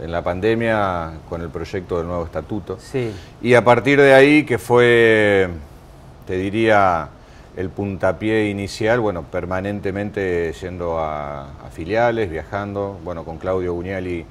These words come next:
Speaker 1: estuvimos en Europa,
Speaker 2: Ujú.
Speaker 1: hicimos contactos tanto en España como, como en Francia e Italia, eh, trabajando, trabajando, trabajando. Y la verdad,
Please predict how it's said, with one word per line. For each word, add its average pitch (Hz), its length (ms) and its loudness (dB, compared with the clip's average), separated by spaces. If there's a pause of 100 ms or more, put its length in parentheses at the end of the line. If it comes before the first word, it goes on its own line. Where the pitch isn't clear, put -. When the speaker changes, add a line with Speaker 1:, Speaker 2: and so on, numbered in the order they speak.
(340)
Speaker 1:
estuvimos 90 480 -8
en 85 140 -8
Europa, 110 560 0
Speaker 2:
Ujú. 107 80 -2
Speaker 1:
hicimos 92 320 -10
contactos 87 500 -6
tanto 95 240 -6
en 90 60 -4
España 110 420 -2
como, 82 400 -8 (720)
como 92 280 -2
en 87 100 -10
Francia 98 800 -2
e 85 140 -6
Italia, 123 600 0 (320)
eh, 85 720 -4 (220)
trabajando, 101 480 0
trabajando, 95 460 -2
trabajando. 80 720 -4
Y 98 180 -6
la 95 160 2
verdad, 131 540 4